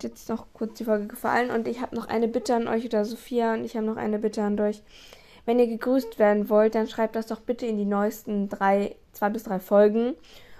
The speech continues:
Und dann müsst ihr das auch nicht dreihundert Mal schreiben, sondern einfach nur einmal. Wir screenshotten das und grüßen euch dann. Ähm, genau.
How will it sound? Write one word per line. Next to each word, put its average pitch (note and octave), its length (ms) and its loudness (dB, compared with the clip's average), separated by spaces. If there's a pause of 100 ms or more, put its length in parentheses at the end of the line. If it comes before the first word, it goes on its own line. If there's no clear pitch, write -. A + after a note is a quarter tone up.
(100)
Und A#3 120 2
dann A3+ 180 4
müsst B3+ 180 0
ihr B3 60 -4
das A#3+ 160 0
auch A#3+ 140 -4
nicht B3 340 -4 (240)
dreihundert A3+ 540 2
Mal A3+ 260 2
schreiben, A#3 440 0
sondern A3 240 0
einfach A#3 180 -8
nur G#3 220 -4
einmal. A#3+ 480 0
Wir G#3+ 80 0
screenshotten B3 680 -4
das A3+ 260 -4 (580)
und A3+ 360 0
grüßen A3+ 380 2
euch F#3+ 240 -2
dann. G3+ 380 2 (760)
Ähm, G#3 640 2 (160)
genau. F3+ 300 0